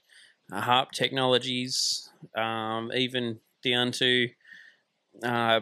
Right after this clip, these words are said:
probably even the, the five G is able to control some of that as well. But if you, it's, it's quite easy to find the information on, um, different weather stations and things like that, where they can manipulate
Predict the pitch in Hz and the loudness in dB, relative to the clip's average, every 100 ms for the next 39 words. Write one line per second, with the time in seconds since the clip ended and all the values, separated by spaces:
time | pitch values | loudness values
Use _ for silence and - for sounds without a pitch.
0 | - 139 131 131 127 127 131 127 123 120 | 2 0 2 4 4 2 2 0 0 -2
1 | 135 135 - 131 131 120 123 127 127 - | -4 -4 0 2 2 2 2 4 2 -2
2 | - 127 123 127 123 120 117 - - 117 | -14 -16 -10 -4 2 2 0 -4 -6 -2
3 | - 120 120 123 127 - 123 117 117 113 | 2 2 2 -2 -6 -4 -2 -2 -2 -2
4 | - 123 135 110 110 - _ _ - - | 0 2 2 0 -4 -6 _ _ -20 -20
5 | _ _ 131 120 135 120 123 127 123 139 | _ _ -10 -6 -2 0 2 0 0 -2
6 | 131 - 143 127 120 123 123 120 120 - | -2 0 2 4 4 2 -2 -4 -6 -4
7 | 113 123 127 123 117 _ _ 143 123 123 | 0 0 0 -2 -6 _ _ -6 -4 -4
8 | - 120 120 120 127 123 117 123 123 120 | -4 -2 0 0 -2 -2 -2 -2 0 -2
9 | 113 - _ - - _ _ _ - 110 | -6 -10 _ -20 -20 _ _ _ -4 0
10 | 110 110 107 104 107 107 - - 123 127 | 0 0 0 -2 -6 -8 -16 -14 -12 -4
11 | 143 - 113 - 123 127 123 120 - 117 | -2 0 -2 -6 0 2 4 4 4 4
12 | 113 123 120 123 117 110 127 117 120 117 | 4 0 0 -2 -4 -4 -4 -2 -4 -2
13 | 123 - 120 120 117 117 113 120 127 131 | -4 -2 -2 0 0 -2 -2 -2 -2 -2
14 | 113 113 | 2 2